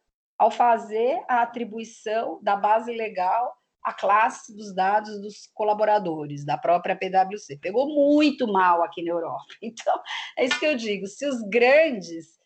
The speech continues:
estão quebrando a cara em termos de reputação, e a reputação não é uma coisa que você consegue levantar rapidamente, entendeu? Então, quanto mais uma pessoa pequena, em que o nome da pessoa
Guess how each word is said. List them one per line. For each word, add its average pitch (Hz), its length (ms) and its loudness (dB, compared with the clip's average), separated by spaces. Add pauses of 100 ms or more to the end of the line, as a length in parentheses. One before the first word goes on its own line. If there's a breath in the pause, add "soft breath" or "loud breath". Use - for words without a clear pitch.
(240)
estão 240 200 -2
quebrando 233 380 0
a 254 120 4
cara 226 720 2
em 185 120 -12
termos 196 280 -4
de 180 60 -6
reputação, 185 1000 -6
e 180 120 -6
a 170 40 -2
reputação 180 680 -4
não 226 140 -6
é 220 80 2
uma 180 200 -2
coisa 175 260 -8
que 180 100 -20
você 160 680 -8
consegue 156 800 -2 (320)
levantar 165 640 2
rapidamente, 156 920 0
entendeu? 156 560 -6 (320)
Então, - 180 -6
quanto 262 240 2
mais 247 360 4
uma 269 140 2
pessoa 262 320 2
pequena, 247 720 2
em 214 120 -6
que 247 120 -4
o 233 60 2
nome 247 500 4
da 190 100 2
pessoa 208 760 -2